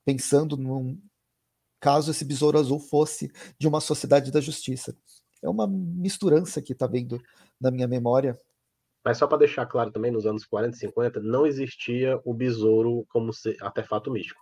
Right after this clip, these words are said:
Speaker 2: Ele era só um símbolo que ele usava.
Speaker 1: Uhum.
Speaker 2: Aí, o que dava poderes eram as vitaminas. Ele tinha a vitamina dois X, essa vitamina dava
Speaker 1: Uhum.
Speaker 2: pros-, por isso que cada hora era um poder diferente, né? Mas aí depois que eles quiseram inserir um artefato mágico nos anos sessenta com a Shaw,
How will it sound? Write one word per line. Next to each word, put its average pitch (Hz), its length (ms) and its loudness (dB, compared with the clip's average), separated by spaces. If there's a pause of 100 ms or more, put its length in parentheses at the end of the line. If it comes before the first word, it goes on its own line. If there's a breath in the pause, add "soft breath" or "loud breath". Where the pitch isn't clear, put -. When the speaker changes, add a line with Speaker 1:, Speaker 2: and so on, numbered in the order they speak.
Speaker 2:
Ele 107 240 0
era 110 140 2
só 113 200 -4
um 147 100 -4
símbolo 123 500 -6 (180)
que - 60 -12
ele 101 120 -4
usava. 104 420 -2
Speaker 1:
Uhum. 131 80 -8 (360 loud breath)
Speaker 2:
Aí, 110 140 -2
o 117 80 -2
que 147 140 -2
dava 139 280 -2
poderes 120 400 4
eram 117 160 2
as 113 140 2
vitaminas. 113 580 -2 (140)
Ele 110 100 -16
tinha - 160 -6
a - 40 -6
vitamina 113 360 -2
dois 123 280 0
X, - 300 -10 (200)
essa - 140 -6
vitamina 104 420 -4
dava 107 200 -4
Speaker 1:
Uhum. 120 40 -12
Speaker 2:
pros-, - 240 -18 (340 loud breath)
por - 80 4
isso - 100 6
que 151 120 10
cada 139 320 6
hora 135 140 6
era 135 80 2
um 135 60 -6
poder 127 200 2
diferente, 123 500 -2
né? 85 100 -8 (420 soft breath)
Mas 101 200 0
aí 123 100 4
depois 160 640 6
que - 80 0
eles 160 160 -2
quiseram 123 400 0 (100)
inserir 139 500 4
um 170 180 2
artefato 143 500 -2
mágico 120 360 -2
nos 131 140 0
anos 131 140 -2
sessenta 131 400 -4
com - 100 -2
a 175 80 0
Shaw, - 320 -8